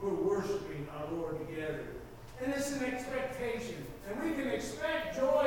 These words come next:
today because the, the angels of the Lord said it was good news. The message of Jesus was good news for all the people.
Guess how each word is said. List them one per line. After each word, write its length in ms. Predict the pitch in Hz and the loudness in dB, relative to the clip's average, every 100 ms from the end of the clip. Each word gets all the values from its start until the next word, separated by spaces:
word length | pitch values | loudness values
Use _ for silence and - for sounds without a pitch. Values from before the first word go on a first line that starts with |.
| 262 | 6
today 340 | 220 220 220 214 | 6 4 2 2
because 260 | 220 220 175 - - - | 0 0 -2 -4 -8 -4
the, 100 | 202 170 196 - 208 | -2 0 0 -2 -4
the 140 | 214 214 226 | -6 -6 -6
angels 480 | 226 226 208 185 | -4 -2 -2 -2
of 160 | 196 175 | -2 -2
the 80 | 175 | 0
Lord 480 | 175 196 175 147 - - - - - - - | 0 0 -2 -2 -4 -8 -10 -12 -12 -14 -12
said 540 | - 220 190 160 135 117 - - - - - | -6 -2 0 -2 -4 -6 -10 -14 -14 -14 -6
it 120 | 202 - | -4 -2
was 120 | - | -2
good 240 | 170 160 165 | 0 0 -2
news. 280 | 160 147 139 | -4 -4 -4
The 200 | 151 175 | -4 -4
message 240 | 180 185 | -4 -4
of 400 | - 143 127 160 | -6 -10 -10 -8
Jesus 380 | 160 151 143 147 | -6 -6 -8 -10
was 100 | 139 170 | -10 -8
good 160 | 156 147 | -6 -4
news 500 | 147 139 - 131 - - - 170 | -4 -4 -6 -8 -10 -10 -10 -10
for 160 | 170 | -6
all 300 | 160 151 147 | -4 -2 -2
the 120 | 147 | -4
people. 240 | 156 - | -6 -6